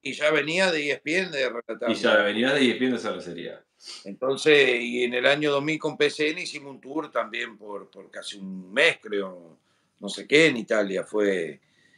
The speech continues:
Speaker 1: eh, pero España, España, Real Madrid, Barcelona, es Real Madrid, Barcelona, Andrés, es
Speaker 2: Sí.
Speaker 1: otra cosa. Eh,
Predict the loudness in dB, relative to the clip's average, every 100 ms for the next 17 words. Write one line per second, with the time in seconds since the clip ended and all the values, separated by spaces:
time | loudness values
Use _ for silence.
0 | _ -8 -6 -4 -6 -6 -2 2 6 6
1 | 6 6 8 8 4 -4 -6 -10 _ -4
2 | -2 0 0 -2 -4 -6 -4 -2 -2 -2
3 | -4 -6 -8 -8 -8 -8 -8 -12 -8 -2
4 | -2 -4 -16 -14 -14 -12 -12 -12 -14 -14
5 | -18 _ _ _ _ -4 0 0 2 -2
6 | -4 _ _ _ _ _ _ _ _ _
7 | -4 -2 0 0 -2 -2